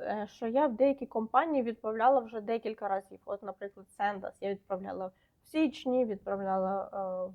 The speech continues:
в грудні, е, там, може, ще ось, е, Commercial Tools також відправляла, коли, е, в квітні, е, в жовтні відправляла.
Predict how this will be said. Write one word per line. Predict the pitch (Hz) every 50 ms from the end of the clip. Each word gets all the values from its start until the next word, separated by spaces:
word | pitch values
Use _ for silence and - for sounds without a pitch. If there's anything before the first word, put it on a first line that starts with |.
| - -
в | 196
грудні, | 190 240 269 302 302 302 - 254 247 247 247 226 233 - - _ _ _ _ _ _ _ -
е, | - - 185
там, | - 196 190
може, | 190 190 190 190 190 185
ще | 185 - - 208 208 214 208 - -
ось, | 190 185 185 185 - _ -
е, | 196 190 190
Commercial | 185 185 - 208 202 214 208 - - 196 190 196
Tools | 196 - - 214 196 196 - -
також | - 185 185 185 - 190 -
відправляла, | 196 190 190 208 196 196 196 202 196 196 196 - - - - _ _ _ _ _ _ _ _ _ _ _ _
коли, | _ 202 196 190 190 185
е, | 185 185 - _ _ _ _ _ _ _ _ _ _ _ _ _ _ _ _ _ _ _ _ _ 247 196 202 202
в | 196 - -
квітні, | - 262 302 330 302 302 - 277 277 285 285 277 - _ _ _ _ _ _ 214
е, | 208 202 196
в | 190 208
жовтні | 226 285 330 311 311 - 277 254
відправляла. | 254 254 240 - 233 226 233 240 254 302 294 277 269 277